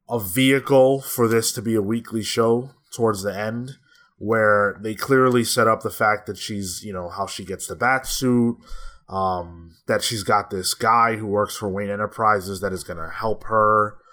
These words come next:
in some way. He's gonna be her, you know, her, um, Alfred type character, which, you know,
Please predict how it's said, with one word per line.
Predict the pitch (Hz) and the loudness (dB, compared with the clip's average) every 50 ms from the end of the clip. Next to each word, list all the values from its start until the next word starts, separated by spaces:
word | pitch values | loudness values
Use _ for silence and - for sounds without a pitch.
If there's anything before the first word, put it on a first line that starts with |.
| - _ _ - - | -20 _ _ -16 -12
in | 101 101 | -8 -4
some | - - 123 110 107 110 | -2 2 2 2 2 2
way. | 107 110 110 107 107 104 104 101 | 2 2 2 2 2 0 -2 -2
He's | 101 95 92 | -4 -6 -6
gonna | 98 101 95 90 | -6 -8 -8 -8
be | 78 95 95 92 | -6 -6 -6 -4
her, | 95 98 92 92 90 90 90 87 82 78 73 _ _ | -2 -2 -2 0 -2 -2 -4 -6 -8 -10 -16 _ _
you | - 92 87 | -12 -10 -10
know, | 85 85 82 | -8 -8 -8
her, | 85 87 85 82 80 | -8 -6 -6 -6 -6
um, | 80 78 78 78 76 78 78 76 78 76 _ _ _ - - | -6 -8 -10 -10 -14 -16 -20 -20 -20 -20 _ _ _ -8 -2
Alfred | 107 107 107 104 - - 110 107 104 104 95 98 - _ _ _ _ _ - | 0 0 0 0 0 -2 -2 0 0 0 -2 -6 -12 _ _ _ _ _ -10
type | - 107 101 98 - | -6 -6 -6 -6 -4
character, | 117 110 107 107 107 104 - - 107 104 104 104 101 101 - _ _ _ _ _ _ _ _ _ _ _ _ | -2 0 2 2 2 0 -2 -2 -2 0 2 2 0 -2 -4 _ _ _ _ _ _ _ _ _ _ _ _
which, | - 104 104 110 107 104 - - - - - - - - | -8 -2 2 4 4 4 2 -2 -4 -4 -4 -6 -8 -8
you | - 120 | -4 -4
know, | 110 101 92 90 87 87 87 | -2 -2 -2 -2 -4 -6 -8